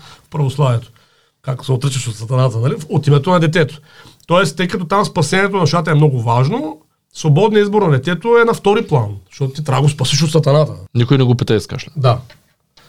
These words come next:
Speaker 2: Да.
Speaker 1: Това е, тоест, това не е добро или лошо, просто е различен подход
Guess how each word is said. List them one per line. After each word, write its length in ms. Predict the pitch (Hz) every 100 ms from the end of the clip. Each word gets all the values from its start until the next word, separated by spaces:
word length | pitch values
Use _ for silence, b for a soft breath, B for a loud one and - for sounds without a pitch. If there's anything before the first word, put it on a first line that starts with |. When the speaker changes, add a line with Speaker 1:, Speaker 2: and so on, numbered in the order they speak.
| -
Speaker 2:
Да. 160 | 98 90 - -
Speaker 1:
Това 200 | 320 233
е, 180 | 214
тоест, 260 | - 180 156
това 180 | 156 147
не 60 | 175
е 60 |
добро 300 | 180 165 180
или 80 | 175
лошо, 200 | 156 -
просто 280 | 151 120 208
е 60 |
различен 420 | 226 233 269 285 269
подход 340 | - - -